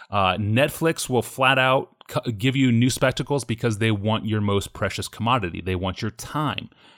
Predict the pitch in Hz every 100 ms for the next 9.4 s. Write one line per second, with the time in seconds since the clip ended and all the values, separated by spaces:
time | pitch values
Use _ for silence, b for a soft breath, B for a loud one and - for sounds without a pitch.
0 | b - 104 101 113 120 127 139 117 127
1 | 120 123 - 120 117 117 110 123 - 123
2 | - 147 127 - 127 156 156 165 101 101
3 | 113 113 107 98 104 117 139 - - 143
4 | 110 90 92 113 b b - 101 95 101
5 | 127 139 139 123 101 92 90 117 B B
6 | - 110 104 107 127 123 120 - - 147
7 | 135 - 87 90 - 110 117 - - 104
8 | 127 - 160 - 165 - 107 104 117 -
9 | 95 90 104